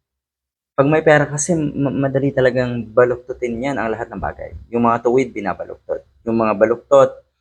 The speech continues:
kaya nilang tuwirin. Ganun ang sitwasyon dito sa, sa atin. Papalag ba itong si Mister Atong Ang dito sa lie detector test na ito?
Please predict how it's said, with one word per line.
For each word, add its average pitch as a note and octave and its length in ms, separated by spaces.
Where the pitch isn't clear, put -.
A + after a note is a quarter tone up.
kaya C3 240
nilang G#2 320
tuwirin. F2+ 480
Ganun C3 320
ang C3 80
sitwasyon A#2 640
dito G2 240
sa, E2+ 320
sa F#2 240
atin. E2 320
Papalag D3+ 480
ba F#3 240
itong F3 240
si - 160
Mister C3 480
Atong A2+ 400
Ang C#3+ 320
dito C#3 160
sa A#2+ 240
lie A2 240
detector G#2 480
test - 320
na G2+ 160
ito? G2+ 320